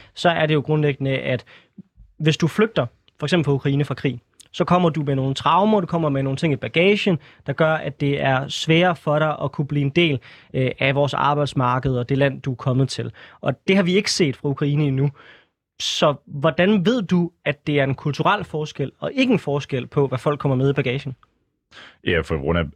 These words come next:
Speaker 2: konkret erfaring med, hvil-, hvilke konsekvenser det har, at folk kommer med en helt anden kultur til Danmark. Det er jo hundrede procent korrekt, at vi ikke har haft ukrainske flygtninge, som vi får nu her. Vi har dog også haft erfaring med andre europæiske flygtninge, som er kommet med en nogenlunde, øh, lignende kultur til Danmark.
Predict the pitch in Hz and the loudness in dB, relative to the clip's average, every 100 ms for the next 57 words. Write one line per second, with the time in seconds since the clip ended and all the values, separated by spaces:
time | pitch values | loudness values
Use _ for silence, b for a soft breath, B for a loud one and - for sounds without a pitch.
0 | 76 78 - 85 - 107 80 - 95 85 | -8 -8 -4 -2 0 0 0 0 0 0
1 | 82 85 69 71 - 87 90 80 71 - | -2 -2 -4 -6 -2 -2 0 -2 -2 -4
2 | 76 73 - 95 90 71 82 - - 82 | -6 -4 -2 -2 -2 0 0 -2 -4 -4
3 | - 82 76 80 - 85 - 76 - - | -2 -2 -2 -2 -2 -4 -4 -6 -4 -2
4 | 76 71 76 B B - 90 80 69 92 | -2 0 -2 B B -6 0 0 0 2
5 | 127 95 82 - 71 73 - - 73 73 | 2 2 -2 0 0 0 -4 -4 -4 0
6 | 85 85 73 - 82 85 - 82 - 87 | 0 0 -2 -2 -2 -4 -4 -6 -4 -4
7 | - - 90 90 73 76 71 98 85 82 | -4 -4 -2 -2 -4 -6 -2 0 2 0
8 | - B B - 76 80 104 80 82 - | 0 B B -4 -2 2 2 0 -2 -4
9 | - 82 78 - 87 90 76 - 98 - | -2 -2 -2 -2 -2 0 -2 0 -2 -2
10 | - 85 82 80 71 73 80 82 76 85 | -4 -4 -2 -4 -4 -4 -2 0 0 0
11 | 87 82 85 - - 78 78 85 87 90 | 0 0 -2 -6 -8 -6 -2 2 2 2
12 | 73 B - - - 110 76 71 76 76 | -2 B -6 -6 -2 -2 0 0 0 -4